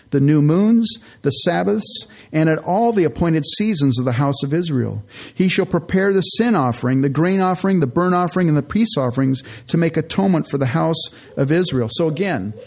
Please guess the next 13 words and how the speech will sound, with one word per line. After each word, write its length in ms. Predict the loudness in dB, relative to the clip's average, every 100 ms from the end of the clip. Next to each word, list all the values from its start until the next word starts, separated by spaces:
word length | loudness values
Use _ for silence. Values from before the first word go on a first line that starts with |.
| -8
the 80 | -6
prince 440 | -6 -2 -2 -2 -4
is 100 | -4
gonna 180 | -2
be 120 | 0 0
offering 580 | -2 -2 -2 2 2
these, 340 | 4 4 2 2 -2 -8 -20 -8 -2
uh, 200 | 0 -2
preparing 500 | -4 -2 0 2 2
and 100 | 2
offering 340 | 0 0 2
these 200 | 2 2
offerings, 580 | 0 -2 0 2 2 0